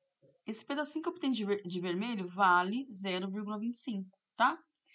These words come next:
Então, se eu for jogar zero vírgula vinte e cinco na, na reta numérica, ele estaria mais ou menos aqui, ó.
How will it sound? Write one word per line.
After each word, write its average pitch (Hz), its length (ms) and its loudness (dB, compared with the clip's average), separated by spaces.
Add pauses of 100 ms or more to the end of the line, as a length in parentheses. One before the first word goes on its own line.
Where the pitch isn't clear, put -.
(280)
Então, 285 160 -2
se 311 100 -4
eu - 80 -6
for 302 80 -4
jogar 233 360 4
zero 233 340 0
vírgula 208 280 -2
vinte 190 140 -2
e - 140 -8
cinco 196 280 -4
na, 185 520 2
na 165 560 2
reta 180 580 0 (760)
numérica, 269 440 2
ele 233 140 -2
estaria 240 440 2
mais 247 160 0
ou 254 80 0
menos 254 180 0
aqui, 285 380 0
ó. 160 140 2